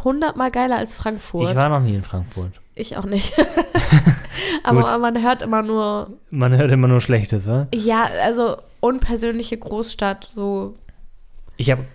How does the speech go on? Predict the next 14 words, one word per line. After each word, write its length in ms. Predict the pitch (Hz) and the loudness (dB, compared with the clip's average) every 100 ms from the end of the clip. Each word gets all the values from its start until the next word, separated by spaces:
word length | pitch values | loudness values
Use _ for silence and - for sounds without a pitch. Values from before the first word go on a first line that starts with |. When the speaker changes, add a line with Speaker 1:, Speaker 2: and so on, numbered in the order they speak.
| - | -8
Speaker 2:
äh, 220 | 127 113 113 110 - - | -2 0 -2 -10 -12 -4
gar 200 | 117 110 | -2 -2
keinen 180 | - 92 | -4 -8
Bezug 300 | 92 101 92 | -8 -12 -8
zu 80 | 220 | -2
Speaker 1:
Ich 60 | |
meine, 80 | 220 | 0
Speaker 2:
Frankfurt. 180 | 226 240 | 0 2
Speaker 1:
Hamburg 120 | 262 | 0
ist 100 | 240 | 0
auch 80 | 226 | 0
eine 160 | 240 233 | -2 -2
Großstadt, 460 | 214 208 - 214 | -2 -2 -4 -4
aber 360 | 196 202 208 | -4 -4 -4